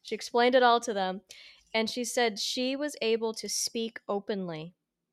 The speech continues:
when so many people weren't. She said because she never talked about politics. She never got involved in what was going on at the time, so they could never actually shut her down because nothing of what she was saying, um, could be called,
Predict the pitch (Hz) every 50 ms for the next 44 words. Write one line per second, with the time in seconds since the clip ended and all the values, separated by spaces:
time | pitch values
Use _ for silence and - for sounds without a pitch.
0 | _ _ _ _ _ - 202 214 202 196 196 - - 220 208 214 214 220 220 214
1 | 220 - 240 226 - 208 196 190 190 196 190 185 214 - - 214 - 214 190 202
2 | 196 - 214 202 - - 208 202 208 214 240 269 - 302 285 285 - 277 - 294
3 | 277 - - 262 208 190 190 190 - 226 - _ - - - - _ _ _ _
4 | _ _ _ _ _ _ _ _ _ - - - - 226 214 214 208 214 226 247
5 | 269 269 277 262 240 247 247 220 240 233 226 226 226 233 226 226 - - 220 208
6 | 202 208 214 - - 233 226 - 226 226 220 214 214 208 208 202 - - 202 -
7 | - 214 202 196 190 196 - 214 190 196 202 - 220 196 190 202 208 208 214 220
8 | 233 262 262 262 - - 214 208 208 - - - 240 220 208 220 - - 202 190
9 | 196 196 208 190 202 190 175 170 175 175 - 190 185 202 190 202 196 202 202 214
10 | - 254 247 233 226 214 214 - - - 220 196 196 185 - 202 196 185 180 175
11 | 175 185 - _ _ _ _ _ _ _ _ _ _ _ - 196 196 180 175 170
12 | 165 - 202 - - 214 190 - 196 - - 208 190 190 185 180 - -